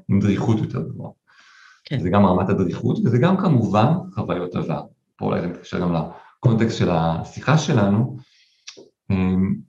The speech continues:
Speaker 1: אם בעברי, אמ, נגיד, דוגמה שאני עוד לתת, זה הנגר שדופק לעצמו את האצבע עם פטיש. כואב פחות לנגר, לא בגלל שהאצבע שלו הרבה יותר חזקה,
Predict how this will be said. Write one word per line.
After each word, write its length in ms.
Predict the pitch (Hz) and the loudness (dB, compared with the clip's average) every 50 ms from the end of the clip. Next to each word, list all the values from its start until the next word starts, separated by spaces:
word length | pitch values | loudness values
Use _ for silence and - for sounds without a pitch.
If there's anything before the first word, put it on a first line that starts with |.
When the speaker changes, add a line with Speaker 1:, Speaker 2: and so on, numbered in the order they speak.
| _ _ _ _ _ - | _ _ _ _ _ 4
Speaker 1:
אם 360 | 156 160 147 123 104 101 - - - - | 4 6 6 6 4 2 0 -6 -12 -12
בעברי, 840 | - - 98 95 92 90 80 87 90 85 98 110 - - - - - - _ _ _ _ _ _ _ _ - | -6 -2 0 0 0 0 -2 -2 -2 0 2 2 2 0 -2 -6 -14 -20 _ _ _ _ _ _ _ _ -6
אמ, 320 | - 90 82 82 82 82 82 | -2 -2 0 0 2 2 0
נגיד, 240 | 85 87 107 104 95 - - - - - - _ _ - - - - | 2 2 2 0 0 -2 -8 -14 -18 -20 -20 _ _ -10 -10 -8 -4
דוגמה 280 | 117 101 98 92 87 90 | -2 0 2 2 2 2
שאני 160 | 92 95 95 | 2 2 2
עוד 280 | 92 92 90 - 107 104 | 2 2 2 2 4 2
לתת, 220 | 104 - 101 - | 4 2 2 0
זה 140 | - 87 85 | 0 0 -2
הנגר 680 | - - - - - - - - 95 90 87 87 107 107 | -2 -2 -4 -6 -8 -8 -4 -2 0 2 4 4 4 4
שדופק 300 | 104 104 98 85 - 107 104 | 4 2 0 0 0 0 2
לעצמו 240 | 104 95 - 104 98 | 2 0 2 0 0
את 60 | 92 | 2
האצבע 220 | 98 101 - - 98 | 2 0 0 0 0
עם 200 | 92 85 - - | -2 -2 -4 -4
פטיש. 500 | - - - - - - - - - _ _ - - - - _ _ _ _ _ _ _ _ | -4 -2 -2 -2 -4 -8 -12 -18 -20 _ _ -20 -20 -20 -20 _ _ _ _ _ _ _ _
כואב 300 | - - - - 170 160 - | -2 2 4 4 4 4 2
פחות 240 | - - 147 143 - | 2 0 2 2 2
לנגר, 460 | 151 127 110 104 107 147 160 160 131 | 4 4 4 4 4 4 4 4 4
לא 120 | 127 139 | 2 2
בגלל 180 | - - 190 175 | 2 2 0 0
שהאצבע 380 | - - 113 113 113 - 120 110 | 0 -2 -4 -6 -4 -4 -4 -2
שלו 200 | - 107 95 92 | -2 0 -2 -2
הרבה 180 | 90 90 98 | 0 -2 -2
יותר 260 | 101 101 104 101 - | -4 -4 -4 -6 -4
חזקה, 400 | - 98 82 - - - - 95 | -4 -4 -4 -4 -6 -6 -6 -8